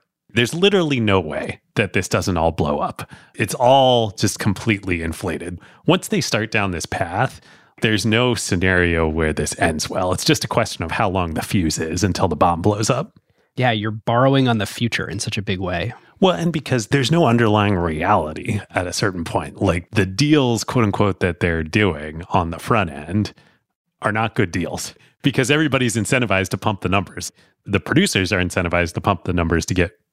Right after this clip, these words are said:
Speaker 1: more money. Enron's incentivized to pump the numbers to book more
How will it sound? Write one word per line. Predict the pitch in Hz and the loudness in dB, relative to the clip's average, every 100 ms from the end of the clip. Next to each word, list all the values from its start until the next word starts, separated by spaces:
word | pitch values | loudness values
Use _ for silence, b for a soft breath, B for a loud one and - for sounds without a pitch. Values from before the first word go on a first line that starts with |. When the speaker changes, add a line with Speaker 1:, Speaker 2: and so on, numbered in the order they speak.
| _ | _
Speaker 1:
more | - 90 80 - | 2 2 2 -4
money. | 90 92 - - - b b b b _ - | -2 -2 -4 -10 -12 b b b b _ -2
Enron's | - 220 247 - 92 | 0 0 -2 -4 -2
incentivized | 95 - 98 90 92 | -2 0 -2 0 -2
to | - | -2
pump | - 98 | -2 -2
the | - | 0
numbers | 90 87 90 - | -2 2 0 0
to | 90 | -2
book | 117 110 - | 0 -2 0
more | 92 87 80 - | 2 2 0 -4